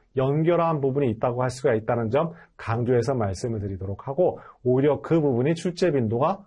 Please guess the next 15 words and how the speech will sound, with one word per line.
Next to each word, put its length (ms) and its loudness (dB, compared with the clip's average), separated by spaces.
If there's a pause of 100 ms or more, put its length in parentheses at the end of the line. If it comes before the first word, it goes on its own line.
(120)
높다고 460 -4
할 80 -4
수가 240 -4
있겠습니다. 640 -6 (420)
자, 80 -2
대표적인 480 0
비모호수적 640 2
검정, 540 0
런 260 2
검정, 520 0
위코스 480 -2
검정, 480 0
부호 220 2
검정도 360 -2
있죠. 360 -6